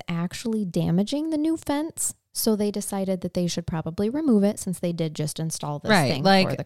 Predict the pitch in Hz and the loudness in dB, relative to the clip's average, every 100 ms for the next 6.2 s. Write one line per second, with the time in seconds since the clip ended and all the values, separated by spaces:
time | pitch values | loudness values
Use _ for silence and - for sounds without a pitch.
0 | - - 175 180 185 180 - 190 185 180 | 0 0 0 4 4 4 2 2 4 4
1 | 185 190 - 175 170 - 185 180 160 180 | 4 2 2 2 2 0 2 4 6 6
2 | 190 185 160 165 214 220 214 185 - 170 | 6 4 4 6 6 6 8 6 4 2
3 | - 214 233 208 165 165 170 160 156 - | 4 6 8 8 8 8 6 6 4 2
4 | 165 170 160 - 151 151 151 - 165 160 | 0 2 0 -2 0 2 2 0 2 2
5 | 147 151 156 143 143 135 - - 233 214 | 4 2 2 2 -2 -2 -4 0 2 2
6 | 170 | -2